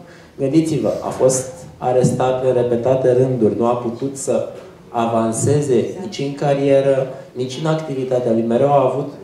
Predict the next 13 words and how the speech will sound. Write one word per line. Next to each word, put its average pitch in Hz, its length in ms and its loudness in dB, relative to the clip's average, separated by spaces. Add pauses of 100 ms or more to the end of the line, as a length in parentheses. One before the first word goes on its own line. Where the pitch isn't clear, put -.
(100)
roluri 139 300 2
periferice, 131 720 -4
pentru 131 300 -6
că 131 240 -6
mereu 165 580 0
a 131 120 -10
fost 139 400 -4 (480)
supus, - 840 -4
uh, - 300 -6 (220)
urmăririi 131 680 -4 (1080)
consecvente 139 880 -2
a 110 40 -2
securității. 104 760 -4